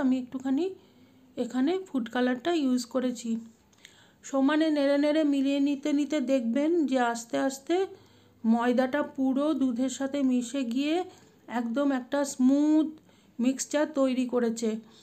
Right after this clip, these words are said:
আর এখানেও কিন্তু সমানে নেড়ে যেতে হবে, যাতে কোনো অংশ, উম, পুড়ে না যায়। নাড়তে নাড়তে দেখবেন মিশ্রণটা একসাথে দলা পাকিয়ে যাচ্ছে আর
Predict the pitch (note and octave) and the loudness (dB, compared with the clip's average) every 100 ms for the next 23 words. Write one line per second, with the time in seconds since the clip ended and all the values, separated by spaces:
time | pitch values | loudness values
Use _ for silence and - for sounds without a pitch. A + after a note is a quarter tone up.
0 | - - G#3+ A#3 A#3+ C4+ C4+ D4+ D4+ C4+ | -20 -6 0 0 0 0 0 0 0 2
1 | E4 E4+ C4 C4 C#4 C#4 B3+ B3 B3 B3+ | 2 2 0 2 2 2 2 2 0 0
2 | C#4 C#4 E4+ C#4+ A3+ A3+ C#4+ E4 F#4+ - | 0 2 0 0 -2 -4 -2 -2 -2 -10
3 | _ _ - - B3+ B3+ C#4+ B3+ B3 A#3 | _ _ -12 0 4 4 4 2 2 2
4 | D#4 F#4+ F#4 - _ _ A#3 A3 A3 C4+ | 0 0 -4 -16 _ _ -2 0 0 0
5 | C4+ C#4+ B3+ G#3+ G3 F#3+ E3+ - - - | 2 4 4 2 0 -2 -4 -10 -20 -20
6 | - - _ _ _ _ _ _ _ _ | -20 -20 _ _ _ _ _ _ _ _
7 | - - - - - B3 B3+ B3 C#4+ C#4+ | -20 -20 -20 -20 -6 -2 -2 0 0 2
8 | C#4+ D#4 C4+ C4+ B3 E4 E4 C4+ C4 - | 0 -2 2 2 2 4 4 4 2 -2
9 | C#4 C#4 D#4 E4+ F#4 - _ _ - A3 | 0 0 0 0 -2 -10 _ _ -10 -4
10 | A#3+ A#3+ - C#4 C#4 D#4 E4+ E4+ - - | -4 -6 -6 -6 -2 0 0 -2 -14 -20
11 | _ - A#3+ A#3 B3+ B3 C4 - D4 C#4+ | _ -4 0 2 2 0 -4 -4 -4 -2
12 | C#4 - - F4 F4 C4 B3+ D#4 | -4 -6 -2 0 2 2 2 0